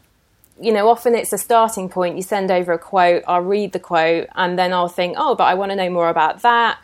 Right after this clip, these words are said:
You know, what about that? I don't really understand that bit." So that's when I would phone and say, "Can you just expand a bit more on this?" Or, you know,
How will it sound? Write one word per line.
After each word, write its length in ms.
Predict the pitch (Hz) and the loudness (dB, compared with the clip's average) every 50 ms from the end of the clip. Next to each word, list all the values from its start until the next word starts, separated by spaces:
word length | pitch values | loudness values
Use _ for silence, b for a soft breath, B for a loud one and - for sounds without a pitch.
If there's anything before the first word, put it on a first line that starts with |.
| b b - | b b -2
You 100 | 208 196 | 0 2
know, 180 | 185 165 165 | 2 2 0
what 260 | 175 165 214 226 - | 0 2 2 2 2
about 280 | - - 175 160 - - | 2 2 0 0 0 2
that? 380 | - 233 226 214 214 214 - - | 2 4 4 4 4 2 0 -2
I 100 | - 180 | -4 -4
don't 220 | 180 196 214 196 - | 0 0 0 0 0
really 140 | 156 185 175 | -4 -4 -6
understand 500 | 165 165 165 165 - - 170 165 180 185 | -6 -6 -8 -8 -8 -8 -8 -6 -2 -2
that 240 | 190 - - - | -2 -2 -2 -4
bit." 280 | - 175 165 160 - - | -4 -2 -2 -2 -2 -4
So 160 | - 214 202 | -4 -4 0
that's 340 | 196 240 226 - - 185 - | 2 2 2 2 0 -4 -8
when 100 | 202 185 | -6 -4
I 140 | 190 185 185 | -2 -2 -2
would 220 | 180 180 180 175 | -2 -4 -4 -6
phone 360 | - - 214 196 196 185 180 | -4 0 2 2 2 2 0
and 120 | 180 165 170 | -4 -6 -4
say, 300 | - 185 175 170 170 170 - | -2 0 0 0 0 -2 -2
"Can 140 | - 339 381 | -4 -2 -2
you 80 | 381 | -2
just 180 | 359 381 370 - | -2 -2 -2 -2
expand 380 | 339 - 277 - 285 285 277 262 | -2 -2 -2 -2 -2 0 0 -2
a 40 | |
bit 140 | 247 240 214 | -2 -4 -2
more 200 | 220 233 220 214 | -2 -2 -2 -2
on 140 | 214 220 247 | -2 -2 -2
this?" 360 | 285 302 311 - - - - | -2 0 0 -2 -2 -4 -6
Or, 400 | 190 185 180 180 175 180 180 - - | -4 -2 -2 0 0 -2 -2 -4 -6
you 120 | - 226 | -6 -4
know, 180 | 208 170 170 | -2 -2 -2